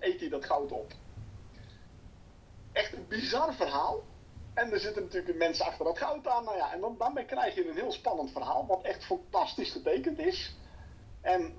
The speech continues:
waar je gewoon echt ontzettend van geniet als je, eh, aan het lezen bent. Ehm, een ander genre, wat, wat ook zeker mede door films heel populair is, is het post-apocalyptische.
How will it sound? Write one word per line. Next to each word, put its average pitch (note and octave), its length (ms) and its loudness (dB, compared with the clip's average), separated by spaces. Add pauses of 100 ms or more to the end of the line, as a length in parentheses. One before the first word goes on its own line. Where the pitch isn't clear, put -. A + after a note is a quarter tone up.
(160)
waar - 220 2
je C4 80 0
gewoon - 240 2
echt - 300 0 (260)
ontzettend - 760 2
van - 180 4
geniet G3 500 2
als - 260 0
je, C#3 180 2 (100)
eh, C#3+ 440 2
aan D3 80 6
het D#3+ 120 2
lezen C4+ 320 2
bent. - 360 2 (1600)
Ehm, E3+ 280 4 (680)
een F3+ 120 4
ander C4+ 260 2
genre, E3+ 420 2
wat, D#3 180 0
wat D#3 300 0
ook F3+ 260 2
zeker F3+ 360 4
mede D3+ 380 0
door C#3+ 200 2
films A#3+ 520 0
heel C#3 240 0
populair C3 540 2
is, G3 80 -2
is F3 100 -6
het - 160 -12
post-apocalyptische. F3+ 1160 2